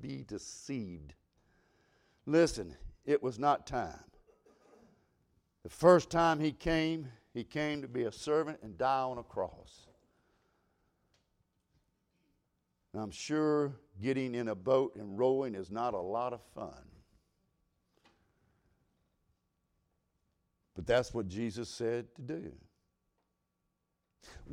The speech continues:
We're living in a day where the multitude are saying all kinds of things. You can hear all kinds of things, all kinds of opinions today.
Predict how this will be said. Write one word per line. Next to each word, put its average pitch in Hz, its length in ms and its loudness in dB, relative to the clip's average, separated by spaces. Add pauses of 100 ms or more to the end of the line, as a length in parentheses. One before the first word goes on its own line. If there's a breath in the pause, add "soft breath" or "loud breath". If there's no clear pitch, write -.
(140)
We're 170 220 8
living 240 360 4
in 170 120 2
a 139 60 0
day 165 320 8
where 143 140 2
the 113 120 -2
multitude 117 880 0 (960)
are 123 140 -4
saying 127 480 4
all 147 220 4
kinds 139 420 -2
of 95 100 -10
things. 69 580 -14 (2000)
You 160 80 2
can 139 140 2
hear 190 180 12
all 170 300 10
kinds 170 420 4
of 123 80 -6
things, 127 420 -4 (280)
all 175 180 10
kinds 180 460 2
of 120 100 -4
opinions 135 720 -2
today. 98 460 -6